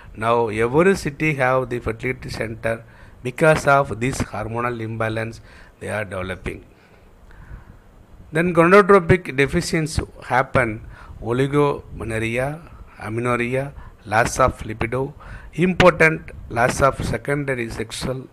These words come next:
characters may be the estrogen deficiency in the P C O D. It's, it's a, it's a common disease right now.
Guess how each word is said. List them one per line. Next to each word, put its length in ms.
characters 640
may 140
be 200
the 280
estrogen 460
deficiency 800
in 240
the 360
P 120
C 180
O 140
D. 100
It's, 180
it's 200
a, 120
it's 140
a 80
common 640
disease 300
right 280
now. 360